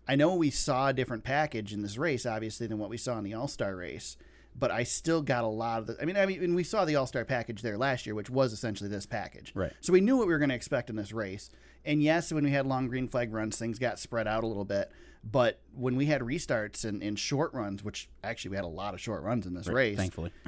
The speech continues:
Speaker 1: It, yeah, <laughs> it was, I mean, it was a lot like what we saw at the All-Star race last year, just a ch-, a longer version of it.
Speaker 2: Oh, yeah, a lot of three wide racing right at the beginning for the restarts, and then it didn't take as long as normal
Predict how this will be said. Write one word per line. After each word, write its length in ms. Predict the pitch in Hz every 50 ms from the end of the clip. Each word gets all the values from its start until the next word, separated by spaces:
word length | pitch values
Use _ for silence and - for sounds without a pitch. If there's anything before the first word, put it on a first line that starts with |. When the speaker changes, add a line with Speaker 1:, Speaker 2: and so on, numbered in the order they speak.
| - -
Speaker 1:
It, 140 | 147 151 -
yeah, 220 | 143 139 123 117 - - - -
<laughs> 160 | 226 - -
it 160 | 160 180 170
was, 460 | 165 165 170 170 156 135 - - - - - - - - - - - -
I 60 | 117
mean, 100 | 123 135
it 80 | 156 180
was 120 | 180 165
a 40 | 175
lot 260 | 156 143 139 147 135
like 160 | 143 151 151 156
what 100 | 156 160
we 60 | 156 151
saw 200 | - 160 156 160
at 60 | 151
the 100 | 147 135
All-Star 380 | 147 247 240 - - 98 95
race 240 | 90 90 92 - -
last 300 | 92 90 92 98 - -
year, 140 | 107 98 95
just 260 | 95 117 117 - - - -
a 140 | 117 117 123
ch-, 340 | - - - - - - -
a 120 | 120 117 107
longer 480 | 107 123 127 127 135 151 135 127 123
version 380 | 110 120 117 147 185 160 123 78
of 140 | 58 69 78
it. 120 | 76 65 - -
Speaker 2:
Oh, 60 | 85 90
yeah, 120 | 80 82
a 20 |
lot 180 | 87 90 98 98
of 60 | 98 -
three 160 | - 113 110
wide 240 | 107 101 98 95 98
racing 380 | 101 98 - - 98 92 90
right 160 | 90 95 95
at 100 | 95 -
the 220 | - 87 90 87 87 -
beginning 260 | 104 98 101 98 92
for 80 | - 101
the 80 | 95
restarts, 480 | 90 95 92 - - 95 90 87 - -
and 100 | 82 90
then 180 | 87 87 87 - - - - - - -
it 60 | 117
didn't 200 | 123 143 139 -
take 220 | - 139 131 - 120
as 120 | 107 98
long 280 | 101 107 110 113 110 107
as 100 | 95 104
normal 380 | 104 107 101 98 95 92 90